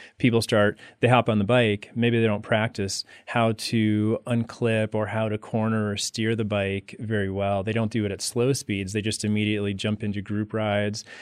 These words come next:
And what happens is all of those basic balancing skills, tipping skills of leaning the bike, those all get masked under high speed. So then when we can, we can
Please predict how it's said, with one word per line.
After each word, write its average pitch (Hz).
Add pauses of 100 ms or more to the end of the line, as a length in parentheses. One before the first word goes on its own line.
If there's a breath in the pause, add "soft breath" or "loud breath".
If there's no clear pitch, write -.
(140 loud breath)
And 123
what 110
happens 117
is 101
all 113
of 110
those 98
basic 110
balancing 110
skills, 98
tipping 117
skills 98
of 101
leaning 120
the 104
bike, 95 (300 loud breath)
those 107
all 120
get 101
masked 110
under 104
high 104
speed. 98 (120)
So -
then 117
when 110
we 107
can, 107
we 110
can 98